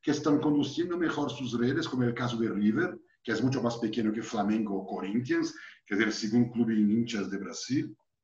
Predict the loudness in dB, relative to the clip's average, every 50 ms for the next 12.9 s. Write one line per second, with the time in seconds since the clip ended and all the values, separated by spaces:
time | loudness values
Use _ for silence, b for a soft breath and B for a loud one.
0 | B B B B B 4 6 8 8 8 6 4 2 2 0 0 0 2 2 2
1 | 2 2 2 2 0 0 2 2 2 2 2 0 B B B B B B B -6
2 | -4 -2 0 0 -2 -4 -8 -16 -20 _ -4 2 4 4 4 4 2 2 4 4
3 | 4 4 4 4 4 2 2 0 -2 -4 -2 0 2 4 4 4 4 2 2 0
4 | -2 -4 -2 -2 -2 -2 -2 -2 -2 -4 -4 -4 -6 -8 -4 -2 0 4 4 4
5 | 4 4 2 -2 -4 0 2 2 2 2 2 0 0 2 2 0 0 0 -4 -6
6 | -6 -10 -6 -2 -2 0 0 0 0 -2 -2 -2 -4 -6 -8 -8 -10 -10 -10 -10
7 | -8 -6 -4 -2 -2 -2 -2 -2 -4 -2 0 0 0 0 -2 B B B B B
8 | B B B _ 0 2 4 4 4 4 4 2 2 2 0 2 2 2 0 0
9 | 0 0 0 2 2 2 4 4 4 4 2 2 0 -2 -4 -8 -10 -14 -16 -18
10 | -12 -8 -4 -2 -2 -2 -2 -4 -4 -8 -6 0 2 6 8 8 8 8 6 2
11 | -2 -6 -6 -6 -2 -2 0 0 0 0 0 0 2 2 2 2 2 0 0 0
12 | 0 0 2 2 2 2 2 0 0 0 2 2 4 2 2 0 -6